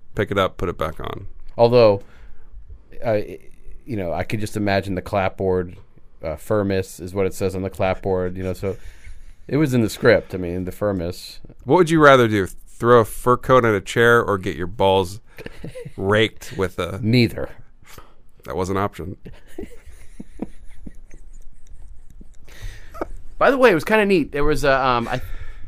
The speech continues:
Speaker 2: there was a shot of a broadcast, and it was a broadcaster that I remember from my youth. I, I, it may have been, it may have been, oh, Steve McCoy. It may have been
Speaker 1: Okay.
Speaker 2: St-, anyway, it was just kinda cool. Like, a li-, this movie kinda brought me back a little bit.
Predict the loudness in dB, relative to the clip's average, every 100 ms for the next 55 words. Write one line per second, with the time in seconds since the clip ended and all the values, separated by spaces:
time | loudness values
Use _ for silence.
0 | -8 -10 -6 -2 0 -2 -4 2 4 4
1 | 2 0 0 0 0 0 0 0 -2 -4
2 | -8 -12 -10 -10 -10 -8 -2 -2 -2 -4
3 | 2 2 2 0 0 0 -4 -2 2 2
4 | 2 0 -2 -4 -4 -4 -4 -6 -8 -16
5 | -20 -20 -20 -20 -20 -20 -20 -18 -18 -18
6 | -16 -12 -10 -12 -12 -14 -8 -4 -4 -4
7 | -6 -8 -4 -2 -2 -4 -12 -18 -14 -14
8 | -12 -12 -12 -12 -14 -12 -8 -8 -6 -8
9 | -8 -8 -8 -8 -8 -8 -6 -4 -2 -4
10 | -4 -4 -4 -6 -10 -4 0 0 0 0
11 | -6 -4 0 0 0 -6 -10 -6 -4 -2
12 | 2 2 4 4 4 0 -4 -4 -6 -6
13 | -2 0 4 4 4 2 2 -2 -4 -6
14 | -6 -8 -10